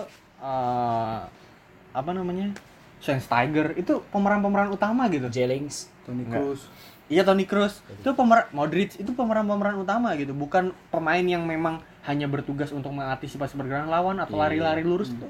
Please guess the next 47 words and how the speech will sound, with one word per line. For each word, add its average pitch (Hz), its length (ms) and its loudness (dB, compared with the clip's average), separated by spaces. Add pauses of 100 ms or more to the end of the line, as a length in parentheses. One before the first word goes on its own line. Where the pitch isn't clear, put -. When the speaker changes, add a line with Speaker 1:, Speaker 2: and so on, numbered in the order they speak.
Speaker 1:
Enggak, 185 300 -2
bukan, 135 400 -8
bukan 131 240 -8
kayak 131 180 -12
gitu. 127 100 -14 (200)
Speaker 2:
Oh, 160 80 2
gua 160 100 6
ada 156 80 6
satu 135 160 -6
nama, 120 220 -8 (100)
Wesley 120 240 -12
Sneijder. 123 380 -8 (180)
Gimana 107 280 -10
tuh? - 120 -16 (160)
Speaker 1:
Kalau 131 180 -2
Wesley 127 200 -2
Sneijder 127 340 0
kan 185 220 2
dia 160 160 0
tugasnya 151 340 -2
memang 160 320 -2
Speaker 3:
Emang 143 220 0
Speaker 1:
apa? 170 100 4
Speaker 3:
gua 131 140 0
akuin 135 180 -6
dia 131 180 -4
top 127 220 -8
ya. 120 220 -14
Speaker 1:
Dia, 175 240 6 (280)
dia 160 320 2 (140)
tugasnya 165 800 -4
tidak 143 400 0
jadi 135 400 -2 (320)
pemeran 120 380 -2
utama, 120 400 2
tapi 156 260 0
dia 185 380 2 (120)
menjadi 123 520 -2
Speaker 3:
Iya, 185 260 0
bagi 165 160 -2
Speaker 1:
pemutus 156 460 0
Speaker 3:
gua. - 80 -10
Speaker 1:
serangan. 147 320 4 (460)
Jadi 139 160 -2
kayak 143 320 4
apa 185 80 0
namanya? 185 320 -2